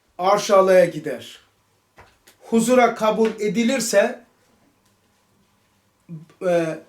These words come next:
beden, beşer arzda secde eder.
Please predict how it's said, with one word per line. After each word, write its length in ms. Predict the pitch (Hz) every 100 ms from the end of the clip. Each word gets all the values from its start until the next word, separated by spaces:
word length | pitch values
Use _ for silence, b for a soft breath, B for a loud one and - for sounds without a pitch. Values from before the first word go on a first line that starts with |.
| _ -
beden, 800 | 147 151 220 220 208 220 - 185
beşer 500 | 220 220 220 254 - -
arzda 420 | 190 180 151 208
secde 500 | - 180 151 - 165
eder. 460 | 143 - - -